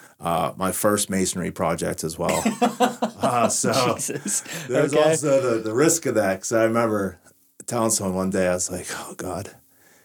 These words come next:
Speaker 1: if this doesn't cook great pizza, like, I'm
Speaker 2: <laughs>
Speaker 1: absolutely out of business day one."
Speaker 2: Okay, so you had, you were building that and then opening.
Speaker 1: Yep.
Speaker 2: So it was just pe-, originally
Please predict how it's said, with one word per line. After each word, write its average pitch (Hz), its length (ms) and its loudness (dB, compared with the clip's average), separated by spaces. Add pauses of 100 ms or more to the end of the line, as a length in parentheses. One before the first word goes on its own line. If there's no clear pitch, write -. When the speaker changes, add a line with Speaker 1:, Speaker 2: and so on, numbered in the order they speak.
(600)
Speaker 1:
if - 180 -6
this 104 220 0
doesn't 98 400 -2
cook 107 220 -2
great 92 280 -2
pizza, 90 320 -2
like, 202 240 4
I'm 240 460 2
Speaker 2:
<laughs> - 40 -2
Speaker 1:
absolutely 165 840 2
out 131 220 2
of 135 80 0
business 123 420 0
day 110 200 2 (120)
one." 82 240 -4 (720)
Speaker 2:
Okay, 196 180 2
so - 160 0
you 170 280 4
had, 202 340 0 (540)
you 156 340 0
were 160 560 4 (120)
building 165 380 4
that 147 280 0 (220)
and 143 220 0
then 139 180 2
opening. 131 540 -2 (160)
Speaker 1:
Yep. 123 140 2
Speaker 2:
So 139 320 2
it 147 80 2
was 147 180 2
just 156 300 2 (140)
pe-, 180 200 0 (460)
originally 147 600 2